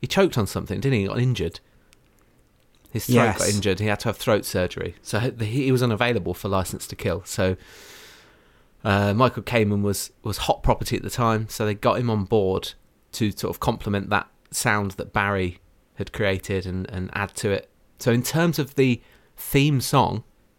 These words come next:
Speaker 1: he originally planned for it to be an instrumental, much like On Her Majesty's Secret Service.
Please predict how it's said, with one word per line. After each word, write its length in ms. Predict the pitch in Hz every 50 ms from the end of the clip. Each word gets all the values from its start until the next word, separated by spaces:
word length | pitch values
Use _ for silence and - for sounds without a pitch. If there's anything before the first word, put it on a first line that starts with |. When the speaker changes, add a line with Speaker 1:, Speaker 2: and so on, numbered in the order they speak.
| _ _ _
Speaker 1:
he 360 | _ - 147 165 156 151 143 113
originally 460 | 135 139 160 139 139 139 135 131 127
planned 500 | - - 143 127 104 87 85 95 98 -
for 180 | - - 117
it 120 | 110 - -
to 100 | - 104
be 120 | 113 107
an 80 | 107 107
instrumental, 760 | - - - - 110 110 104 98 - - 90 87 85 - - - _ _ _ _ _ _ _ _ _ _ _ _ _ _ _
much 300 | 113 113 - - - 131
like 440 | 110 104 104 - - - - - - -
On 120 | - 107
Her 60 | 107 104
Majesty's 360 | 104 101 - - - 98 -
Secret 260 | 107 - - - 95
Service. 420 | - 104 95 90 85 82 - -